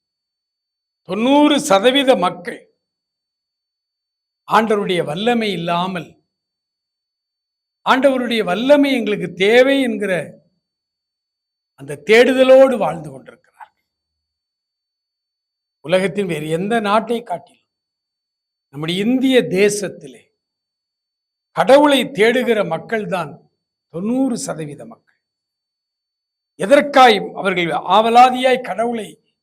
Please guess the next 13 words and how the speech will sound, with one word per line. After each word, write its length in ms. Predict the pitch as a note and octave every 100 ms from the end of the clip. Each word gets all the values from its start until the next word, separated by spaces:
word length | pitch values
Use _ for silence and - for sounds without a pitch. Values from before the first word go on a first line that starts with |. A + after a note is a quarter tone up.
| _
தேடுகிறார்கள்? 880 | G3 A3 A#3 G3+ F#3 E3+ F3+ A#3+ - _ _ _ _ _ _ _ _ _ _ -
அவர்களுக்கு 480 | F#3 C#4+ C#4 C4+ A#3+
அவர் 240 | G3+ E3+
தேவை, 380 | F#3 A#3 C4 - - - _ _ _ _ _ _ _ _
அவருடைய 360 | F3+ A#3 G#3+ F3+
வல்லமை 460 | F3 B3 C#4+ C#4+
அவர்களுக்கு 540 | A#3+ A3 A3+ F#3 G3+ -
தேவை. 400 | F#3+ B3 A3 - - _ _ _ _ _ _ _ _ _ D3 _
தேடித்தான் 640 | A3 C4+ C#4 C#4 C4 G#3+ D3 - - _ _ _ _ _ _ _ -
கிழக்கையும் 560 | A3+ A3 A3+ G3+ G3
மேற்கையும் 600 | E3+ A#3 A#3 A#3 A3 F#3+
வடக்கையும் 600 | F3 A3+ - A#3+ G#3 F#3
தெற்கையும் 800 | G#3+ A3 A3 B3+ A#3 G3+ -